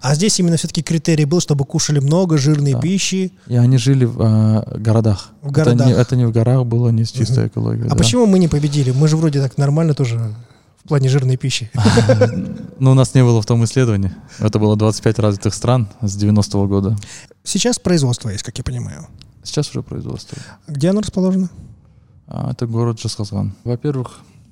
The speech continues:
Speaker 2: а, мы были нацелены оздоровить нацию, ну и оздоровить рабочий класс,
Speaker 1: Мгм.
Speaker 2: который полу-, на вредном производстве получают там ионизирующее облучение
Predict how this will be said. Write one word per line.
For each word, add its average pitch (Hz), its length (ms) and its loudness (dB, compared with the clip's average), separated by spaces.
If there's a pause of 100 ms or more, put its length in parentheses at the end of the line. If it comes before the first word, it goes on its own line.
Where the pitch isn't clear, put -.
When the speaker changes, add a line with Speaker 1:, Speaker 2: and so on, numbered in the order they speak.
(240)
Speaker 2:
а, 101 340 -2
мы 113 180 0
были 117 180 -2
нацелены 117 720 0 (880)
оздоровить 120 500 -2
нацию, 117 580 -4 (560)
ну 113 100 -6
и 113 80 0
оздоровить 113 480 -2
рабочий 113 380 -4
класс, 113 420 -6 (320)
Speaker 1:
Мгм. 117 320 -6 (160)
Speaker 2:
который 113 240 -4
полу-, 113 300 -6
на 113 260 -4
вредном 113 340 -2
производстве 110 560 -6 (100)
получают 104 500 -6
там - 200 -12
ионизирующее 110 760 -2
облучение 107 680 -4